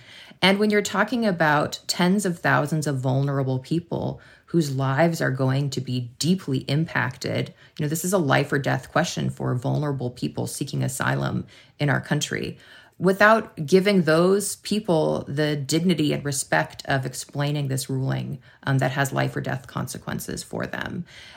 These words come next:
And so I think, you know, it's not just the outcome here, but it really shows the travesty of the shadow docket that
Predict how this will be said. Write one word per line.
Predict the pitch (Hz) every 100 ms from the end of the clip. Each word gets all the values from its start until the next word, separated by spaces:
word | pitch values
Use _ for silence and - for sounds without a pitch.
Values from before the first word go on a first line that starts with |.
| -
And | 170
so | 170
I | 170
think, | 175 233 226
you |
know, | 190
it's | - -
not | 180 175
just | 185 196 -
the | - 143 131
outcome | 131 135 - 202 214
here, | - 233 226 226 - - - -
but | 139
it |
really | 165 185 208
shows | 208 - 170 165
the |
travesty | 135 - 131 127 139 - 139
of | 123
the | 123
shadow | - 131 127 131
docket | 127 113 - -
that | - 123 -